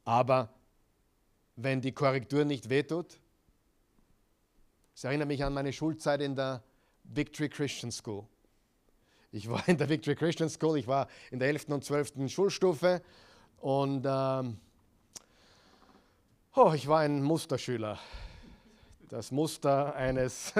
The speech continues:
<laughs> eines, wie macht man's nicht, ja? Also,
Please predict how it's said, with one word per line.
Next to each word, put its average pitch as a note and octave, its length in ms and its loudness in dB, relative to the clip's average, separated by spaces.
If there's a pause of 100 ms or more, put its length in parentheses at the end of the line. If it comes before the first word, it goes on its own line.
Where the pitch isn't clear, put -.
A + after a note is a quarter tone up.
(560)
<laughs> - 600 -20
eines, D3+ 360 -2
wie E3 120 2
macht D#3+ 320 2
man's D#3 180 -2
nicht, C#3 300 0
ja? D3 240 2 (340)
Also, D3+ 320 2